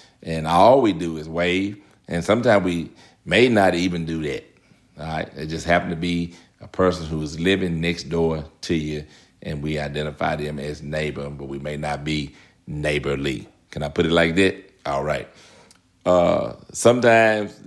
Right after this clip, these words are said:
just reading on the couch, just sitting down on your couch, reading, uh, listening to your music, shopping at the grocery store,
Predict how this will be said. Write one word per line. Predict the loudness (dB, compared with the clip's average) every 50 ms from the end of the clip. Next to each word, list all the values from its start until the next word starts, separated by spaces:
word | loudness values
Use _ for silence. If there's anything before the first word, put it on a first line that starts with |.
| -4
just | -2 -2 -2 -2 -6 -10 -12 -14 -14
reading | -10 -2 0 0 0 2 2 2
on | 4 2 2
the | 2
couch, | 4 4 4 4 2 -2 -4 -8
just | -12 -12 -12 -14 -12
sitting | -4 -2 0 0 2
down | 2 2 2 2 2
on | 2 0 0
your | 0 -2
couch, | 0 0 2 2 2 2 0 -2 -10 -18 _ _ _ _ _ _ _ _ -8
reading, | -2 2 4 4 4 4 4 2 2 0 -2 -4 -8 -16 _ _ _ _ _ _ _ _
uh, | -6 -4 -4
listening | -2 -2 -4 -4 -2 -4 -4
to | -2 0 0
your | 0 0 0
music, | 0 0 2 2 2 2 0 -2 -6 -16 _ _ -16 -10
shopping | -8 -4 0 2 2 2 2 0 -2 -2
at | -2 -2
the | -4 -6
grocery | -2 0 0 0 0 -2 -6 -6
store, | -8 -4 -2 0 0 2 0 -2 -6